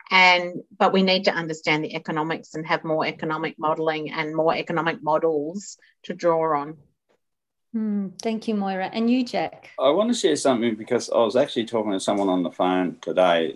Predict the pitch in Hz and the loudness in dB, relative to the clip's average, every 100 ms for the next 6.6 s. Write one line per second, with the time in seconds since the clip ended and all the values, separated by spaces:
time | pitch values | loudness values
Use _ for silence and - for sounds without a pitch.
0 | - 82 82 80 - - 90 87 - 69 | -10 -4 -2 -2 -4 -6 -4 -4 -4 -2
1 | 82 - - - _ _ - - 82 76 | 0 -2 -8 -20 _ _ -6 0 0 0
2 | 76 78 80 - 55 - - _ _ - | -4 -4 -4 -2 -2 -2 -10 _ _ -20
3 | _ - 87 85 87 80 98 90 98 95 | _ -6 -2 0 0 2 0 2 2 2
4 | - - - 110 120 117 - 101 85 87 | -2 -18 -8 0 2 2 2 0 2 4
5 | 87 87 90 85 - 80 82 80 71 - | 4 2 -2 -2 -6 -2 -2 -2 -8 -10
6 | 78 - 80 73 52 | -8 -4 -2 -2 -2